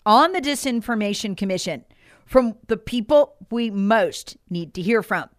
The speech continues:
That's Mitch McConnell and Kevin McCarthy, the number one and number two, and actual number one and number two, in Republican leadership.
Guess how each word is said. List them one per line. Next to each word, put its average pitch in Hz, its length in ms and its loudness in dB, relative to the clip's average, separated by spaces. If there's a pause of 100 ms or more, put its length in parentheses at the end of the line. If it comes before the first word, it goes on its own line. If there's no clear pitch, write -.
(380)
That's 196 320 0 (200)
Mitch 202 300 -6
McConnell 269 600 -2 (220)
and 277 140 -4
Kevin 196 280 -4
McCarthy, 226 640 0 (380)
the 208 140 0
number 240 240 2
one 254 260 4
and 247 100 0
number 220 280 0
two, 233 500 4 (540)
and 180 280 0 (160)
actual 175 420 -6
number 147 220 -12
one 151 220 -8
and 147 80 -10
number 151 220 -8
two, 156 260 -6 (320)
in 330 200 6
Republican 202 840 2 (200)
leadership. 180 580 -4